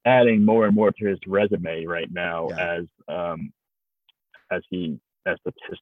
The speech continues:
Speaker 1: title reign continues. So
Speaker 2: Mm-hmm.
Speaker 1: I think unifying the title by beating Brock Lesnar at Mania would definitely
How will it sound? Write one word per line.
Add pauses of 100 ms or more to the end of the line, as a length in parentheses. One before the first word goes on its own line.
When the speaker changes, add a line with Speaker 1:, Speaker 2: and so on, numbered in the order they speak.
Speaker 1:
title
reign
continues.
So
Speaker 2:
Mm-hmm. (380)
Speaker 1:
I
think (300)
unifying
the (180)
title (160)
by
beating
Brock
Lesnar
at
Mania
would (260)
definitely